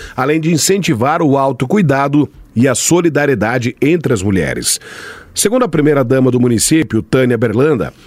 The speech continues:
a ação reforça a importância da informação como ferramenta de prevenção e representa o convite para que todas as mulheres se unam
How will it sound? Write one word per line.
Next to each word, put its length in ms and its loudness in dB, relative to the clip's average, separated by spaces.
a 120 -2
ação 260 0
reforça 640 0
a 20 2
importância 540 0
da 80 2
informação 580 0
como 460 -2
ferramenta 580 0
de 160 0
prevenção 1040 0
e 60 2
representa 580 0
o 40 -4
convite 500 0
para 220 -2
que 100 -2
todas 480 0
as 140 0
mulheres 320 2
se 120 0
unam 400 2